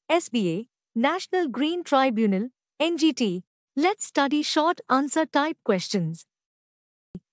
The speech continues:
Who are the stakeholders of the green economy? uns. All the public who are interested to achieve green economy are said to be the major stakeholders in green economy. They are government, non-government organizations,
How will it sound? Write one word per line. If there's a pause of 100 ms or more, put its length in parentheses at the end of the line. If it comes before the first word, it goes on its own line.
(180)
Who
are
the
stakeholders
of
the
green
economy? (180)
uns. (920)
All
the
public
who
are
interested
to
achieve
green
economy
are
said
to
be
the
major
stakeholders
in
green
economy. (1000)
They
are (260)
government, (220)
non-government
organizations,